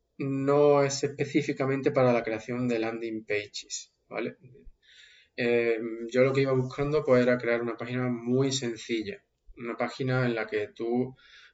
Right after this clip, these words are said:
pues, simplemente veas a lo mejor, eh, una foto del bonus o una foto del problema que tiene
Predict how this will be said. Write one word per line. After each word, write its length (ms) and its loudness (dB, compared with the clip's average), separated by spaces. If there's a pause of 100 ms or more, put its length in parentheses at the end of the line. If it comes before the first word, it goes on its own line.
pues, 120 -10
simplemente 440 0
veas 380 2
a 60 -6
lo 60 -6
mejor, 640 -4
eh, 420 -4
una 180 -12
foto 360 -2
del 200 0
bonus 500 4
o 240 -4
una 220 -6
foto 680 0 (480)
del 840 2
problema 440 2
que 100 -2
tiene 480 -4